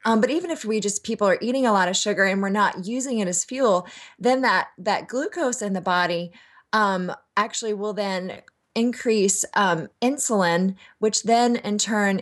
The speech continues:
increases androgens and sebum production. And androgens and sebum production are two of the things that we know trigger acne. And so just eating sugar or,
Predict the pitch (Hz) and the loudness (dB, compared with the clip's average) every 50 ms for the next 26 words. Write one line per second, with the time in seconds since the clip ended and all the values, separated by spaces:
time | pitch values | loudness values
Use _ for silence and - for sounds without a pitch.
0 | - - 214 220 226 226 214 - 240 220 220 220 - - 208 185 180 175 170 - | -4 -2 0 0 0 -2 -2 -2 0 0 0 0 2 2 2 2 2 2 0 -4
1 | - _ - 208 220 240 262 247 247 233 208 - 202 196 175 175 180 185 - - | -6 _ 0 2 4 4 4 2 2 0 0 0 0 0 0 0 0 -2 -4 -2
2 | - 196 196 196 - - - 262 269 202 214 190 165 156 156 - - - 190 180 | -2 0 2 2 2 0 0 -2 -4 -4 -4 -6 -6 -8 -12 -14 -12 -8 -6 -2
3 | 170 139 - - - 180 - 80 - - - - - - _ - 208 214 - - | -2 -2 -4 -6 -10 -14 -14 -14 -16 -18 -20 -20 -20 -20 _ -10 -8 -8 -8 -6
4 | - 233 254 277 285 302 269 233 240 226 220 208 208 196 190 - - 240 208 220 | -4 -2 -2 -2 -2 -2 -2 -2 0 0 0 0 -2 -2 -2 -2 -2 -2 -2 -2
5 | 202 196 208 196 185 - - - 220 202 185 - - 185 190 196 190 - - 262 | -2 -2 -2 -2 -2 -2 -4 -4 -4 -2 0 0 2 2 2 2 0 0 -2 0
6 | 233 220 196 214 196 220 202 196 185 - 202 180 147 - - - 196 202 196 185 | 0 0 -2 -2 -4 -2 -2 -2 -2 0 0 0 0 0 0 -2 -2 -2 0 0
7 | 180 180 175 - - 220 208 170 190 170 - - 151 143 151 151 - - 107 - | -2 -2 -4 -4 -2 -2 -2 0 0 0 0 2 0 0 0 -2 -6 -14 -16 -16
8 | - - - _ - - - - - - - 220 220 220 220 - - 254 233 226 | -18 -20 -20 _ -20 -20 -20 -20 -14 -8 -4 -2 0 0 2 2 4 4 4 4
9 | 220 214 208 - 277 294 320 - - - 247 247 240 214 202 - - - - 302 | 4 2 2 0 -2 -2 -4 -6 -12 -12 -10 -8 -8 -8 -8 -8 -8 -8 -6 -6
10 | - - 202 170 165 160 190 190 190 _ _ - 214 226 226 214 202 - - | -2 0 2 2 2 2 0 -4 -8 _ _ -2 2 2 4 4 2 0 -2